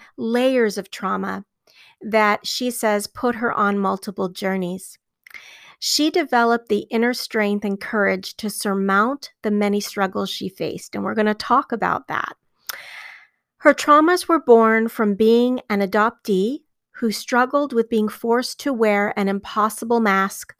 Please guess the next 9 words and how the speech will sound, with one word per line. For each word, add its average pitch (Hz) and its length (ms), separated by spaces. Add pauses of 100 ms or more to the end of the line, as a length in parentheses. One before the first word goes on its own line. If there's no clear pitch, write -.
(300)
of 208 180
playing 247 400
the 262 160
art 202 380 (120)
of 196 400 (380)
the 202 160
good 226 440 (140)
adopted 185 640 (100)
child. 185 600